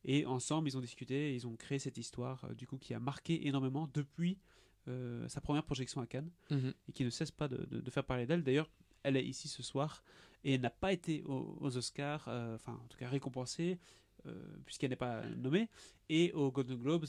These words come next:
Speaker 1: bah, non plus, donc ils ont, ils ont pas gagné. Euh, donc ce serait peut-être, euh, l'occasion pour Girl ce soir de rafler plein de prix,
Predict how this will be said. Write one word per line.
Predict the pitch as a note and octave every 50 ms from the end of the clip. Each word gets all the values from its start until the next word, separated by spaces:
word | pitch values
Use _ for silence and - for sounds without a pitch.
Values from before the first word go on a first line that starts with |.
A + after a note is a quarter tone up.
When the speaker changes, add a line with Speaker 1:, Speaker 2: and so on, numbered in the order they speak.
| -
Speaker 1:
bah, | B2+ A2+ A2 - -
non | B2 B2+ B2
plus, | - C3+ D3+ F3 E3+
donc | C#3 C3 B2+ -
ils | A#2 B2
ont, | A#2 - - -
ils | D3 B2+
ont | A#2+
pas | - C#3 B2+
gagné. | B2 B2 B2 C#3 E3 F#3+ - - - - - - - - - - -
Euh, | A#2+
donc | A#2+ B2 B2
ce | - -
serait | C3 - C#3 -
peut-être, | - D#3+ D#3+ -
euh, | C3 A#2+ A#2 A#2
l'occasion | B2+ B2+ - C3 A#2+ B2+ D3+ C#3
pour | - B2 A#2+
Girl | C#3 C#3+ D3 C3+
ce | - C3
soir | B2 - D3 C#3+ C3+
de | B2+
rafler | B2 B2 - - C3+
plein | - - C#3+
de | C#3
prix, | - - - F#3 G3+ -